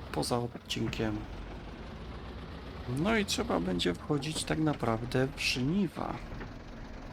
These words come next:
bo to też żniwa są tuż, tuż i trzeba będzie je po prostu zrobić. Dobra. E, rozkładamy prasę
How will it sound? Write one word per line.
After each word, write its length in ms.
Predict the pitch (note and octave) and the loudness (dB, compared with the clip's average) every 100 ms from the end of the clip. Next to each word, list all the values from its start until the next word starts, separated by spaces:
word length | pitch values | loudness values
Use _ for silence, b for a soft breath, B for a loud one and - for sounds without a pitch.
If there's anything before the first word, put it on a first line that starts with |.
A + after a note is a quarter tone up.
| - - - - - - | -10 -10 -10 -10 -10 -2
bo 180 | B2+ C#3+ | 0 2
to 200 | F3+ F3 | 2 2
też 280 | - D#4 | 2 2
żniwa 600 | - G3+ - C3 E3 D#3 - | 2 -2 -2 0 2 2 0
są 200 | - B2 A2+ | 0 -2 -4
tuż, 160 | - F3+ - | -6 -6 -2
tuż 160 | D#3+ D#3 - - - - - - - - - | 0 0 -2 -8 -10 -10 -10 -10 -10 -10 -6
i 60 | E3+ | -4
trzeba 440 | - - B2 B2 | 0 2 4 6
będzie 420 | A2+ A2 A2 C3 | 6 2 0 -2
je 340 | A2 A2 G#2+ A2+ - - - - | 0 0 0 -2 -8 -12 -10 -6
po 60 | |
prostu 480 | - - - - B2 | -6 -4 -4 -2 -2
zrobić. 560 | A#2 - - - - - | 0 0 0 -4 -8 -6
Dobra. 240 | - - - - - - - - - - - - - - - | -4 -2 -4 -8 -12 -10 -12 -12 -10 -12 -12 -12 -12 -10 -2
E, 300 | A#2 A2+ A2+ | 0 2 4
rozkładamy 840 | C#3 D#3 - - B2+ A#2 A2+ G#2+ G#2+ | 4 2 -2 -2 0 4 4 4 0
prasę 800 | - B2 B2+ - - D3+ D3+ | -2 0 0 -2 -2 0 0